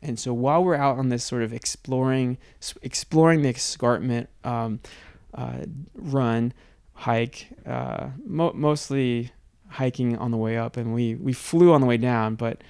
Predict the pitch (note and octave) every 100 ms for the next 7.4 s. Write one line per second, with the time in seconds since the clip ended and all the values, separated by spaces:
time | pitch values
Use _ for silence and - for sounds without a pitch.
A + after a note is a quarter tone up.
0 | - - - - G#2 A2 - A#2 - _
1 | _ _ _ _ _ _ _ _ _ _
2 | - - C3 B2+ B2 A#2+ A#2 A2 C3 A#2
3 | A2+ A#2+ - B2+ A#2+ B2 C3 B1+ - -
4 | G1+ G1+ C#2+ - - C3+ B2 C#3 B2+ -
5 | C#3 C3+ C3+ C3 B2+ A#2+ A2+ B2 A2+ A#2+
6 | A#2+ B2 A#2+ A#2 A2 A2 - - - -
7 | B2+ A#2+ A2+